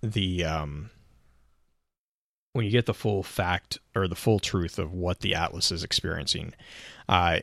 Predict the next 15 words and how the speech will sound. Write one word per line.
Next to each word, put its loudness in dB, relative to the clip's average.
it 0
starts 4
explaining 0
the -4
concept -2
of -2
the -4
s-, 4
the 2
code -2
of -4
sixteen. 2
Uh, 4
everything 8
is, 2